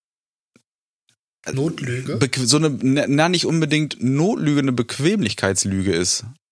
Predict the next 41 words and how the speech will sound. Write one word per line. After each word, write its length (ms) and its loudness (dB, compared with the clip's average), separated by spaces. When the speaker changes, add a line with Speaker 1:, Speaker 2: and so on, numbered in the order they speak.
Speaker 2:
Also, 500 0
weiß 300 0
nicht, 120 0
es 100 2
gibt, 160 -2
glaub 160 2
ich, 80 0
ganz 220 0
oft, 360 -4
äh, 580 0
äh, 40 -6
den 180 -2
Fall, 220 2
dass 180 0
man 140 2
so, 220 2
nur 180 2
so 100 0
die 160 0
halbe 320 0
Wahrheit 320 2
sagt 220 -2
oder 220 0
irgendwie, 420 0
äh, 220 2
irgendwas 440 0
ein 80 -2
bisschen 260 0
verdreht, 440 0
einfach 260 0
um 160 0
es 80 0
sich 140 0
in 100 0
der 120 4
Situation 460 0
kurz 240 0
einfacher 360 0
zu 100 0
machen, 260 0
obwohl 380 2